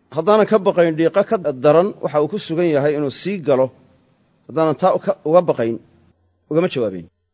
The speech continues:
Yacni, dhiiqa ka daran waxa uu ku sugan yahay inuu sii galo haddaanan uga baqayn,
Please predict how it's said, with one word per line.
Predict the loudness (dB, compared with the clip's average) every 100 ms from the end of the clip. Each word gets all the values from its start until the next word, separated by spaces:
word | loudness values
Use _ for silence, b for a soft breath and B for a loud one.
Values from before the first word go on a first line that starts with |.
| _
Yacni, | -10 -8
dhiiqa | -2 0 0 0
ka | 2
daran | 4 4 4
waxa | 0 0
uu | 0
ku | -4
sugan | -4 0 2
yahay | 2 2 0
inuu | -2 -4
sii | -6 -8
galo | 0 2 2
haddaanan | 2 0 0 -2
uga | -2
baqayn, | -2 -4 -4 -4